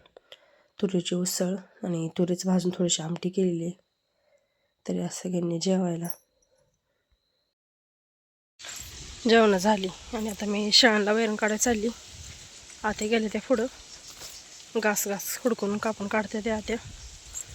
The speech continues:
आता मी थोडंसं हाताने गिनीगोल काढते.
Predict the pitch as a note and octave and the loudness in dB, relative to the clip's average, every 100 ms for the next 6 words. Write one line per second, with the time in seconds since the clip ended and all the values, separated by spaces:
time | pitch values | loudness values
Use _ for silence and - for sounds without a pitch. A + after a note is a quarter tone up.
0 | - - - - A3+ G#3 G#3 G#3+ A3 G3 | -20 -20 -20 -10 -8 -6 -4 -2 -2 -2
1 | F3+ G#3 G#3+ G3+ G3+ A3 G#3 G#3 B3 A3+ | -2 -2 0 0 2 2 2 0 0 0
2 | - | -4